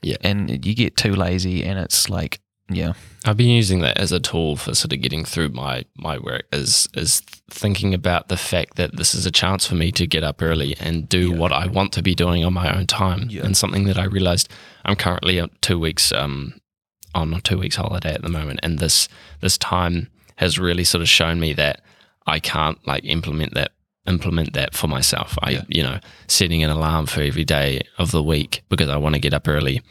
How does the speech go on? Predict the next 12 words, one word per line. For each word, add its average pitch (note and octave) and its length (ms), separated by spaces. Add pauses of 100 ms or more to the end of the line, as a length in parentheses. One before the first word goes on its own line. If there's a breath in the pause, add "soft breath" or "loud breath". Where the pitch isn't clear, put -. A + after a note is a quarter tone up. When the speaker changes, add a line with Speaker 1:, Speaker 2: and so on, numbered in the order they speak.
(460 soft breath)
Speaker 1:
doesn't E2 400
work E2 380
five - 540 (600)
days D2 260
of D#2 80
the C2+ 80
week, C2 180
you - 80
know. - 120
Speaker 2:
Yeah. F2 140
Speaker 1:
It, E2+ 200
it's, - 320